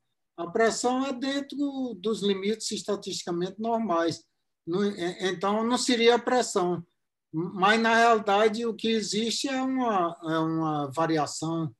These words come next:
é, estrondosa, vamos dizer assim, da pressão, mesmo nesses pacientes com, com pressão intraocular, de-, é, estatisticamente dentro dos limites normais.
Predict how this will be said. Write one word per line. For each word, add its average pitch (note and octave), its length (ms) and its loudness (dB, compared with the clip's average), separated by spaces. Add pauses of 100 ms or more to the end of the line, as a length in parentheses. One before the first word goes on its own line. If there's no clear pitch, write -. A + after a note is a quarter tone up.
(360)
é, D3+ 640 0
estrondosa, D3+ 840 -2
vamos C#3 280 -6
dizer C#3 140 -2
assim, C#3 320 -8
da D#3 120 -2
pressão, D#3+ 520 -4
mesmo F3+ 420 0
nesses E3+ 340 -2
pacientes C#3+ 680 -8 (340)
com, C#3+ 480 -6
com C#3 160 -10
pressão C#3+ 720 -6 (120)
intraocular, C3+ 840 -6 (460)
de-, D#3+ 340 -2
é, D3+ 180 2
estatisticamente D3+ 920 -4
dentro D3+ 260 -4
dos D3 200 -4
limites C#3 400 -6
normais. C3 540 -10